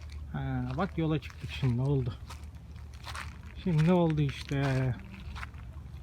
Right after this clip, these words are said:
Gördüğünüz gibi şurada bir yol var. Gördünüz. Bak oradan aşağı iniyor. Bak burası yol.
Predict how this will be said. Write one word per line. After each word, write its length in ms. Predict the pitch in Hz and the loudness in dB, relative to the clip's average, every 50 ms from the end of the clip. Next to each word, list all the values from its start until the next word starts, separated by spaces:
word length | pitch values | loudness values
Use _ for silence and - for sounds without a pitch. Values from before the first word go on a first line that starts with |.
| - - | -6 -2
Gördüğünüz 500 | 180 170 165 151 160 160 156 156 143 135 | 0 2 2 4 4 6 6 4 4 2
gibi 160 | 147 151 160 | 2 0 0
şurada 320 | 165 - 160 147 147 156 143 | 0 0 0 0 2 2 2
bir 120 | 151 156 | 2 2
yol 160 | 147 147 139 | 2 2 0
var. 160 | 127 117 110 - - - - - - - - - - - - - - - - - - - - - - - - - - - - - - - - - 170 | 0 -2 -2 -4 -8 -8 -8 -8 -8 -10 -10 -10 -10 -10 -10 -10 -10 -10 -10 -10 -10 -8 -8 -8 -10 -10 -10 -10 -10 -12 -12 -12 -12 -12 -10 -6 -4
Gördünüz. 520 | 160 160 147 156 151 135 - - - - - - - - - - - - - - - - - - - - - - - - - - - - - - - - - - | -2 2 6 6 6 6 4 0 -6 -10 -10 -10 -10 -10 -8 -8 -8 -8 -8 -8 -10 -10 -10 -12 -12 -12 -12 -10 -10 -10 -12 -12 -12 -12 -12 -12 -12 -12 -8 -8
Bak 140 | - - - | -4 0 2
oradan 280 | 156 151 147 147 147 147 | 4 6 6 8 8 8
aşağı 400 | 147 - - - - 151 143 143 | 6 4 2 2 2 4 6 6
iniyor. 240 | 143 131 135 139 127 | 6 6 6 4 2
Bak 100 | 131 - - 139 | 0 -2 0 2
burası 300 | 139 139 131 - - 139 | 4 4 4 4 4 4
yol. 120 | 139 143 | 4 2